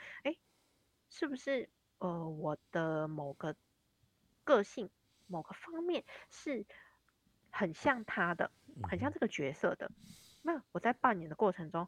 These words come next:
Speaker 1: 我也可以找到说，诶，我就是这样子的人，我就是这部分，我有带有这一部分的元素。在这个过程当中，你也可以慢慢地去了解自己说，诶，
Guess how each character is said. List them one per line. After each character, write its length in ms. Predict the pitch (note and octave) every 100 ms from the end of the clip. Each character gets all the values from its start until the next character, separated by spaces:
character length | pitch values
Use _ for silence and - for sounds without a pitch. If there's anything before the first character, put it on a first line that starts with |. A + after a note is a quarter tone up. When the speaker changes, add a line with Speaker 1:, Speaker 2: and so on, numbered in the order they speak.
| -
Speaker 1:
我 120 | G3
也 120 | B3
可 140 | C4+ F#3
以 80 | E3+
找 180 | -
到 200 | - F3+
说， 200 | E3+ E3
诶， 180 | D3 E3 _ _
我 160 | C#3+
就 120 | D3+ A3+
是 200 | B3 F3 - -
这 120 | G#3
样 180 | G#3 F3
子 140 | E3+ -
的 120 | C3+
人， 160 | - -
我 140 | D#3
就 120 | D#3+ G#3+
是 160 | A3+ -
这 200 | - C4+ - -
部 120 | G#3
分， 320 | - G3+ F3 -
我 140 | - C4
有 60 | A3
带 200 | C4 F#3
有 120 | D#3 -
这 100 | F3
一 80 |
部 160 | F3 F#3+
分 160 | - E3+
的 80 |
元 300 | D3+ B2+ -
素。 240 | D#3 F#3 - - - -
在 100 | D4
这 100 | D#4
个 80 | B3
过 200 | - G3
程 180 | - F#3+
当 160 | F3
中， 100 | F#3+ - -
你 100 | - C#4+
也 100 | F#3+
可 160 | A3
以 40 | F3
慢 200 | G3 G3
慢 140 | F#3+
地 80 | E3+
去 120 | -
了 220 | F#3+ D#3+
解 140 | E3+ -
自 100 | -
己 140 | F3+
说， 240 | - - F#3
诶， 180 | G#3 G#3+